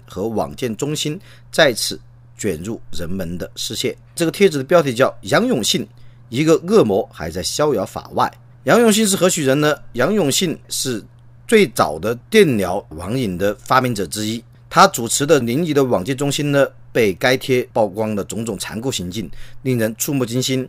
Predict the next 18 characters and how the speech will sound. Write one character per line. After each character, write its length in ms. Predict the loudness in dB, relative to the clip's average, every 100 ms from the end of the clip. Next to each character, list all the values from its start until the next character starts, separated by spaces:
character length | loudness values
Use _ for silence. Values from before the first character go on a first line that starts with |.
| -10
像 160 | -4 2
他 100 | 4
的 80 |
网 180 | 4 2
戒 100 | 0
中 180 | -2 -4
心 120 | -2
的 80 | -4
主 160 | -2 -2
要 80 | 0
治 100 | 0
疗 100 | 0
手 180 | 0 0
段 220 | 0 -2
包 160 | -2 -2
括 320 | -2 -2 4 6 6
电 260 | 2 0
疗、 300 | -6 -8 -10